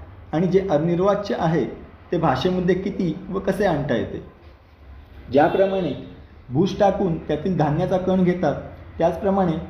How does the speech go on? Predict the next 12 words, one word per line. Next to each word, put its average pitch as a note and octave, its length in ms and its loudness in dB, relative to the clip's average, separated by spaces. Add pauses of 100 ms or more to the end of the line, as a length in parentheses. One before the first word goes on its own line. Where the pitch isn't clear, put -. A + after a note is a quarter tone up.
शब्दाचा E3 520 0
वा-, D3 320 -2
वाच्यांश F3 600 0
टाकावा, C3+ 380 0 (500)
तो F#3 80 2
भूस E3 280 2
होय. D3+ 160 4 (680)
त्यामधील F#3+ 460 2
लक्ष्यांश G3 500 0 (440)
तो F#3 60 2
कण F#3 240 0
होय. C#3 220 2